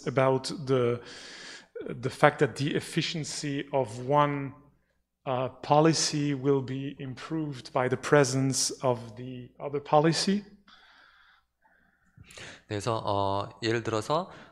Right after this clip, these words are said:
Speaker 2: 어, 하나의 제도의 효율이 다른, 어, 제도가 존재함으로써 개선될 수 있다라는 것과 관련해서
Speaker 1: I have very often,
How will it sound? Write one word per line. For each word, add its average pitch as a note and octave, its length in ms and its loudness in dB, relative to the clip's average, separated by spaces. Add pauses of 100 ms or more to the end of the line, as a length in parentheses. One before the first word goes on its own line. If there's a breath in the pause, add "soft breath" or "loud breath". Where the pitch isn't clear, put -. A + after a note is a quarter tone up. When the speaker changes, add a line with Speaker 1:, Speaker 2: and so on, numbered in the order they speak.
Speaker 2:
어, F#2+ 160 -2
하나의 C#3 480 -2
제도의 A2 580 -4
효율이 D3 400 -6
다른, A2 440 -6 (240 soft breath)
어, F2+ 100 -6
제도가 A2 340 -6
존재함으로써 G#2+ 680 -4
개선될 G#2 440 -6
수 - 120 -12
있다라는 F#2+ 680 -6
것과 F2+ 220 -4
관련해서 F#2 840 -4 (920 loud breath)
Speaker 1:
I C#3+ 140 6
have C#3 300 8
very E3 260 8
often, D3 640 2